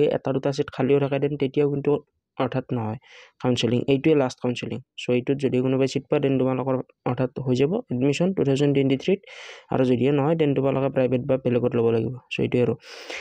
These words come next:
চ' ইয়াতে তোমালোকে পোনপ্ৰথমতে চাই লোৱা, ইয়াতে নটিছত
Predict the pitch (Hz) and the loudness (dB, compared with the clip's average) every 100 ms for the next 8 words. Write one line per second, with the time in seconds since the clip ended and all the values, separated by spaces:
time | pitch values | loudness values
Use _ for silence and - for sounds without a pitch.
0 | - - - 143 147 165 170 175 165 170 | -14 -14 0 4 4 4 4 4 4 4
1 | 165 160 160 160 156 151 147 165 143 135 | 4 2 2 2 2 2 4 4 4 2
2 | 143 127 139 139 | 2 2 0 0